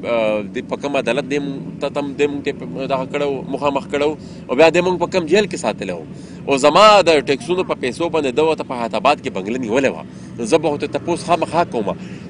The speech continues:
خو ما هغې کې یو سوال په خیره کې یو خبره دا هم کړې وه چې په دې کې نوره ډیټیل بحث به موږ هله کوو چې کله د دې طرف نه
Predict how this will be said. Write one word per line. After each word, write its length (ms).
خو 80
ما 320
هغې 220
کې 40
یو 180
سوال 300
په 120
خیره 200
کې 220
یو 120
خبره 260
دا 140
هم 140
کړې 100
وه 200
چې 60
په 140
دې 140
کې 40
نوره 580
ډیټیل 520
بحث 280
به 100
موږ 200
هله 180
کوو 260
چې 260
کله 160
د 160
دې 140
طرف 240
نه 200